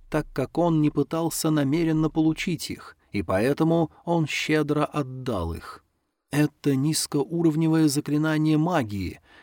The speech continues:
это вспомогательное средство восстановления выносливости низкого уровня. Оба являются не более чем утешительными призами, но они действительно являются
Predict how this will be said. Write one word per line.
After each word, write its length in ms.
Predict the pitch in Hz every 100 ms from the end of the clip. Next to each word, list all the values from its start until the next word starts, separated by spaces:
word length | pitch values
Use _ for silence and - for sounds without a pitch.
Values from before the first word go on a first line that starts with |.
| _
это 320 | - 165 - 165
вспомогательное 840 | - 165 151 143 165 - 151 147
средство 720 | 139 117 135 165 - 170 170 - -
восстановления 880 | 131 156 - 151 143 135 175 165 156
выносливости 840 | 135 131 156 160 175 165 160 -
низкого 480 | 156 160 156 - 165
уровня. 720 | 165 220 190 127 98 90 78 - _ -
Оба 320 | 139 156 151
являются 640 | 139 131 127 156 151 - 151
не 120 | 147
более 380 | 127 160 151 147
чем 320 | - 165 151
утешительными 720 | 151 143 143 170 - 160 156 156
призами, 680 | 151 151 160 170 110 85 - - -
но 200 | 107 101
они 340 | 98 151 175 - _
действительно 720 | 98 113 - 110 160 151 147
являются 840 | 139 120 104 135 151 - 175 170